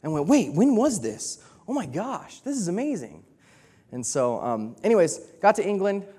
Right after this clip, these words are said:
I was there for a month, and then we went down to our sister church in Cambridge for an evening service, and I saw Ellie from across the room, and I just had to talk to her. And I'm not that guy. As outgo-, outgoing as I am, I don't go up to random girls that I don't know in a foreign country and try and have a conversation.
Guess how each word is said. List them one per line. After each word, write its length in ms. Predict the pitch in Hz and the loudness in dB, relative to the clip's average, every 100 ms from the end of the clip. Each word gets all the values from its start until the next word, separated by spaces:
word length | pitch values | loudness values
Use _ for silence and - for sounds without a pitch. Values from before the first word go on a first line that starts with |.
| - | -6
I 100 | 143 | -4
was 140 | 151 | -2
there 160 | 151 185 | 0 -2
for 340 | 185 196 180 | -2 -4 -2
a 100 | - | -4
month, 420 | 151 151 160 190 - | -4 -4 -4 -8 -12
and 180 | 143 139 | -8 -6
then 140 | 139 | -4
we 100 | 143 | -4
went 220 | 165 170 | -4 -4
down 200 | 143 147 143 | -4 -4 -6
to 180 | - | -6
our 100 | 143 | -6
sister 300 | 127 170 160 | -6 -10 -12
church 240 | 151 151 143 | -10 -10 -12
in 80 | 123 | -14
Cambridge 540 | - 156 127 120 - _ _ _ | -10 -8 -8 -8 -12 _ _ _
for 100 | - | -6
an 80 | 139 | -6
evening 320 | 135 165 156 | -4 -4 -6
service, 520 | 120 127 113 113 120 - | -8 -8 -6 -8 -10 -12
and 120 | 120 | -10
I 60 | 123 | -10
saw 260 | - 147 | -4 -4
Ellie 200 | - 143 | -2 -4
from 160 | 143 147 | -6 -10
across 300 | 135 143 143 | -8 -8 -8
the 80 | 147 | -10
room, 300 | 120 123 139 _ _ _ | -10 -12 -14 _ _ _
and 100 | 120 | -4
I 100 | 143 | -2
just 180 | 151 151 | -2 -4
had 180 | 143 135 | -2 -2
to 60 | |
talk 280 | 110 123 123 | -2 -4 -4
to 100 | - | -6
her. 180 | 92 67 - _ _ _ _ _ - | -10 -12 -20 _ _ _ _ _ -6
And 100 | 165 | -2
I'm 100 | 214 | 0
not 160 | 226 185 | 0 2
that 160 | 139 | 0
guy. 240 | 143 113 85 | 2 2 0
As 180 | 127 | -2
outgo-, 300 | 151 151 147 - - _ - | 0 -2 -4 -10 -20 _ -8
outgoing 440 | 139 147 208 220 | -4 0 0 0
as 80 | 180 | -2
I 80 | 170 | -4
am, 380 | 147 151 175 196 - _ - | -4 -4 -6 -8 -16 _ -2
I 80 | 156 | 2
don't 140 | 202 | 2
go 100 | 208 | 2
up 80 | 214 | 0
to 80 | 214 | 0
random 260 | 156 165 170 | -2 -2 -2
girls 240 | 156 143 | -2 -2
that 80 | 131 | -2
I 80 | 139 | -2
don't 140 | 139 | -4
know 240 | 135 131 | -6 -6
in 80 | 120 | -6
a 20 | |
foreign 240 | 120 143 131 | -8 -10 -10
country 460 | 147 131 120 120 | -12 -10 -10 -10
and 100 | 107 | -10
try 100 | 110 | -10
and 60 | 127 | -10
have 100 | 123 | -8
a 40 | |
conversation. 600 | - 117 - 120 - 95 | -10 -12 -10 -14 -12 -16